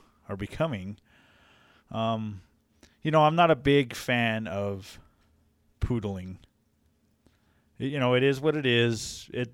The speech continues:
it's a whole different discussion whether you like it or not. I'm, I'm just not a fan of it. However,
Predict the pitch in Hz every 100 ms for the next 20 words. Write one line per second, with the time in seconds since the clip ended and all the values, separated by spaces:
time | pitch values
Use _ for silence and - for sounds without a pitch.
0 | - 131 120 104 123 127 131 131 135 131
1 | - 117 117 117 113 117 110 113 - 120
2 | 113 101 98 95 - 104 110 107 120 113
3 | 110 120 117 120 120 117 107 101 - 107
4 | 101 87 85 - - - - - 143 147
5 | 170 113 85 -